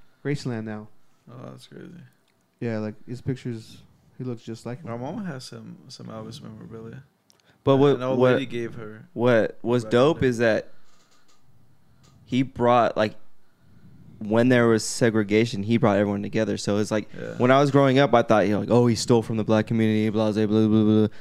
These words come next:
Speaker 3: But he actually, like, brought everyone together as, like,
Speaker 2: But that's
Speaker 3: he
Speaker 2: not
Speaker 3: knew that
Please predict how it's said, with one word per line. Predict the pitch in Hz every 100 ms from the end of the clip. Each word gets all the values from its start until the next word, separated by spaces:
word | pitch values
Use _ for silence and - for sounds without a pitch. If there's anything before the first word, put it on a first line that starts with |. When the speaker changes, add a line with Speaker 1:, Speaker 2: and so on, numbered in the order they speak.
| -
Speaker 3:
But | 113
he | 131 131
actually, | 135 131
like, | 110 104 101
brought | 110 110 107 -
everyone | 107 107 101
together | 101 107 107 107
as, | - 101 151 -
like, | 101 - 131 -
Speaker 2:
But | 139
that's | 135 - -
Speaker 3:
he | - 165
Speaker 2:
not |
Speaker 3:
knew | 170 185
that | 170 151 -